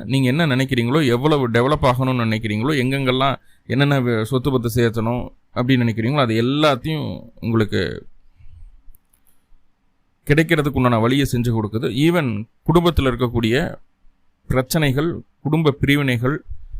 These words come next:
ஒருத்தர் சொல்றத ஒருத்தர் புரிஞ்சுக்காம போறது, அந்த பரஸ்பர அன்பு இல்லாம இருக்கிறது, அந்யூன்யம் இல்லாம இருக்கிறது. So, இந்த மாதிரியான விஷயங்களை கூட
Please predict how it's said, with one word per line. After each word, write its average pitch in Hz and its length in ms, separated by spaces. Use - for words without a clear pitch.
ஒருத்தர் 143 420
சொல்றத 151 380
ஒருத்தர் 127 340
புரிஞ்சுக்காம 139 540
போறது, 113 400
அந்த 117 180
பரஸ்பர 143 540
அன்பு 143 300
இல்லாம 127 300
இருக்கிறது, 110 340
அந்யூன்யம் 139 580
இல்லாம 117 240
இருக்கிறது. 101 420
So, 151 200
இந்த 180 320
மாதிரியான 180 580
விஷயங்களை 139 520
கூட 127 220